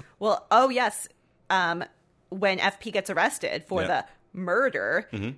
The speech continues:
Speaker 1: Jughead's foster mom is this twenty-one-year-old
Speaker 2: Ah!
Speaker 1: who has a child because she know, she's in law school and she knows all about the court system. And she
Speaker 2: Cool.
Speaker 1: knows that Jughead's gonna be sent to a foster family that's, like,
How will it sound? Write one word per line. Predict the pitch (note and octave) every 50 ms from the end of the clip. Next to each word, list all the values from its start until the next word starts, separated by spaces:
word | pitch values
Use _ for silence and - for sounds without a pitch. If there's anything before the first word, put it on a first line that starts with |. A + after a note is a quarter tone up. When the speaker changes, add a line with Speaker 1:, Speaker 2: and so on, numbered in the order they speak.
| - _ _
Speaker 1:
Jughead's | - - G#3+ G3+ G#3 G#3+ A3+ C4+ G#3+ -
foster | - - - A3 C4 G4 - - - - A#3
mom | F3+ F3 E3 C3+ D3+ F#3+ G3 -
is | - A3+ C#4 G#4+ F#4 A#3
this | - G#3+ G#3+ -
twenty-one-year-old | - - - G3+ F#3+ F#3 E3+ F3 F#3+ F#3 F#3+ E3+ D#3+ D3+ - - E3 E3+
Speaker 2:
Ah! | - G#3+ C4 D4+ D#4+ C4 -
Speaker 1:
who | C#3 C3+
has | D#3 - C#4+
a | B3+ G#3+
child | F#3+ - - F#3+ F3+ F3+ E3 C#3+ D#3+ F3+ F#3 - - - C#3+ -
because | A#3+ - C4+ D4+ C#4+
she | - - C4 B3+
know, | A#3+ G#3+ A3 G3+ - -
she's | - - A3+ G#3+ G3+
in | G3+ D#3
law | B2 C3 E3+ F3+
school | - - - - - A2 - - -
and | G3+ G#3+
she | - - A3+
knows | A3 F#3+ F3 F#3
all | - - F3+ G3+ G#3+ A#3
about | B3 B3 B3 A#3+ - -
the | -
court | G#3+ - - B3+ D4 -
system. | - - - - - - D3 A2+ B2+ F3+ G#3+ A3 - - - - - - - - - - - - - - - - - - -
And | - -
she | D4 D4+
Speaker 2:
Cool. | C4 A2 G2+ B3
Speaker 1:
knows | A3 G#3+ A3+ A#3 G#3 G#3+
that | - F3 F#3 -
Jughead's | F#3+ F#3 F#3 A#3+ G#3 G3+
gonna | A#3 G#3+
be | G3
sent | - - F#3 -
to | -
a | A3 G#3
foster | G#3+ B3 A3 - - G3+
family | F3+ - E3+ C#3+ C#3 D#3 C3+ C3 B2+ D#3
that's, | D#3 C#3+ - - -
like, | D3 C#3 A2+ - F#2+ G2 - - -